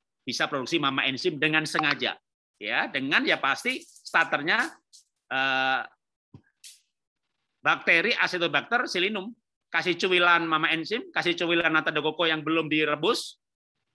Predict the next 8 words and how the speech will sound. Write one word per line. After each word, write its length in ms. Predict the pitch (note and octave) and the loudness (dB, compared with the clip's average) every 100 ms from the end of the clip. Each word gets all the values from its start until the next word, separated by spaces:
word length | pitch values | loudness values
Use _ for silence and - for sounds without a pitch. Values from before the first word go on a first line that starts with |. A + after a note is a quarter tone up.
| _ | _
pasti 400 | - F3+ - F#3 | 0 0 0 -4
muncul. 480 | D#3 D3+ D3+ A#2 - | -4 -4 -4 -6 -2
Dan 240 | D3 F3+ | 0 0
tambahkan 480 | - D3 C3 - D#3+ | 0 0 0 -2 -4
gulanya, 400 | C#3+ C#3 B2+ E3 | 0 0 0 -2
porsinya 320 | D#3 B2+ D#3 | -4 -6 -6
lebih 160 | C#3+ C3 | -4 -4
dikit. 180 | C3 | -4